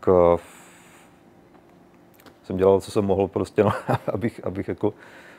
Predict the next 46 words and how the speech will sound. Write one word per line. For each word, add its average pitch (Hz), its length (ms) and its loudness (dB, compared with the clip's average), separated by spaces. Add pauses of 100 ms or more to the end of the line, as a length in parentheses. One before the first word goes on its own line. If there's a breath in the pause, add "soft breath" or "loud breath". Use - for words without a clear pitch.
(300 loud breath)
nesklamal. 92 800 0
A 92 300 0 (500 soft breath)
nějakým 98 260 0
způsobem 110 320 -4
to, 110 80 -4
doufám, 123 280 0
vyšlo, 123 260 0
no. - 140 0 (560 loud breath)
Bylo 92 180 2
to 120 260 4 (960)
těžký 101 260 -2
i - 120 -2
v - 60 -8
tom, 90 380 2 (340)
že 90 120 -2
já 87 80 4
jsem 98 180 -6
tam 98 80 0
vlastně 98 260 0
jako 98 180 -2
zvukař 95 280 -2
dlouhou 101 280 2
dobu 101 180 -2
byl 101 340 6 (240 loud breath)
vlastně 92 260 -2
jedinej. 80 340 -2 (420)
Takže 78 200 -4
jsem 85 140 -6
jako 80 160 -4
neměl 90 280 -2
ani 90 180 -4
jako 90 200 -4
nikoho, 95 480 0 (440 soft breath)
a, 80 240 6
kdo 80 200 -2
by 92 120 -2
mi 95 340 0 (400)
jako 90 160 0
ukazoval 101 440 4
cestu 87 340 -4
prostě, 80 360 -2
nebo 85 180 -2
kdo 82 140 -4
by 85 60 -4
mi 87 120 -2
jako 87 260 -4